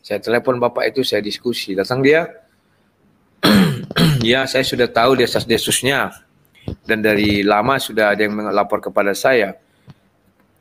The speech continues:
Banyak yang melapor, tapi tak ada tindakan. Setelah saya berkoar-koar di, di, di, di YouTube, Facebook, barulah mereka kebakaran jenggot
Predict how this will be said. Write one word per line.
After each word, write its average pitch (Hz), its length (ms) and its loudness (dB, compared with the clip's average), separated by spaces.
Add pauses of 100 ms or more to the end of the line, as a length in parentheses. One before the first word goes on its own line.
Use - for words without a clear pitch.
(100)
Banyak 180 400 2
yang 165 80 0
melapor, 143 480 2
tapi 196 240 -2
tak - 240 2
ada 214 80 4
tindakan. 131 640 -2 (320)
Setelah 120 400 0
saya 196 400 2 (400)
berkoar-koar 147 640 2
di, 135 320 -4
di, 127 240 0
di, 120 240 -2
di 123 180 0 (800)
YouTube, 262 320 2
Facebook, 160 560 0
barulah 180 400 2
mereka 151 480 0
kebakaran 127 480 -4
jenggot 127 400 0